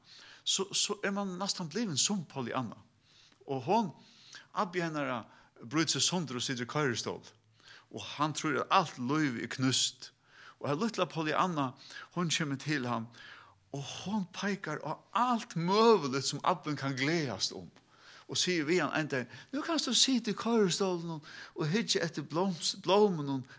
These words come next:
medan ter, medan ter sprette ut og, og, og, og, og ter veksa. Nu er det tøy til det, Abbe. Før er det slett tøy til det.» Og det er sånne vinklar som ingen hei hoksa om, og ingen hei se. Avhaldande bønne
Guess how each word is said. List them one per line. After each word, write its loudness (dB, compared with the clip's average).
medan 0
ter, -2
medan 0
ter -2
sprette -2
ut -4
og, 0
og, 0
og, -2
og, -2
og -10
ter 4
veksa. 4
Nu 2
er 0
det -2
tøy 6
til -2
det, 4
Abbe. 2
Før 4
er 6
det 4
slett 4
tøy 12
til -6
det.» -6
Og 0
det -4
er 4
sånne 6
vinklar 8
som 4
ingen 8
hei 6
hoksa 2
om, 4
og 4
ingen 0
hei 0
se. 4
Avhaldande 4
bønne 4